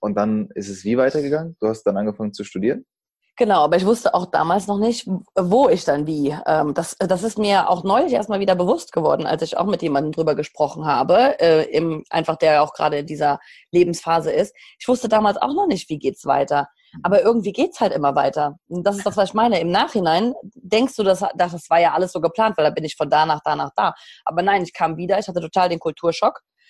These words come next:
Speaker 2: Ähm, ja, weil auf einmal bist du wieder hier und wirst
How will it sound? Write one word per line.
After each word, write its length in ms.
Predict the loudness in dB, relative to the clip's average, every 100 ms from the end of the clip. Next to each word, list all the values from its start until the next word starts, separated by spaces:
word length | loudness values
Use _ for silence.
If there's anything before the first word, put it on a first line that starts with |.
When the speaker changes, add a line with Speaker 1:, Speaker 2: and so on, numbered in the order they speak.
| _ _
Speaker 2:
Ähm, 440 | 4 4 4 0
ja, 300 | -2 2 2
weil 140 | 2 2
auf 100 | 0
einmal 560 | -2 -2 0 2 2
bist 300 | 0 -8 -10
du 80 | -10
wieder 220 | -2 0
hier 380 | 2 0 2 2
und 160 | 2 0
wirst 160 | -2